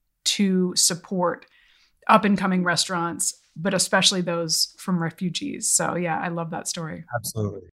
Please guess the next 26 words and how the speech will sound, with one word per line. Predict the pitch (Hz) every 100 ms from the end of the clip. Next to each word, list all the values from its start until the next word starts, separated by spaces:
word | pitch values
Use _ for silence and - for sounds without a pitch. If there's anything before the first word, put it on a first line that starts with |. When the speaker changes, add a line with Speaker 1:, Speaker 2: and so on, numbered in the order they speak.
| -
Speaker 1:
Well, | 254 254
I'd | 262 240
like | 302 -
to | - 254 220 220
really | 247 247
talk | 247 220 226
about | 208 196 190 -
Cotopaxi. | 220 202 190 185 185 208 180
And | 175 165 - -
just | 262 254
as | 262
I | 240
was | 220 214
doing | 233 214
some | 226 202
research | 208 208 202 196
about | 185 185
you, | 208 202 196
I |
really | 190 202 208
feel | 196 208
like | 196 185
the | 185
story | - 196 196
begins | 180 180 190 180 175 165 - - - -
in | 214 185 180